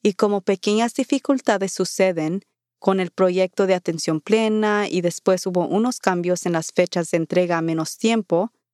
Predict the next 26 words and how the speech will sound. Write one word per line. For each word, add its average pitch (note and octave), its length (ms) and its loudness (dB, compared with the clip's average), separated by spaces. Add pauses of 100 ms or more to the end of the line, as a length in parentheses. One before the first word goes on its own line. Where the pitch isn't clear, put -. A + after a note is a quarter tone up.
(320)
me A#3 140 2
encontré B3 560 2
trabajando C#4 720 0
los G3 180 -2
siete G#3 420 0
días A3 320 0
de F#3+ 80 2
la F#3 140 0
semana F#3+ 640 0
y F#3+ 140 0 (120)
todas A3 380 0
las F3 260 -4
tardes, E3 600 -2 (320)
tratando G#3 520 0
de B3 140 2
balancear B3+ 680 0
este F#3+ 340 0
contrato E3 720 -2 (400)
con A#3 240 2
la C4 100 0
adición G3 500 -2
del G3 120 0
resto F3+ 320 -2
de F#3 120 0
mi F#3+ 120 0
trabajo. G3+ 680 -2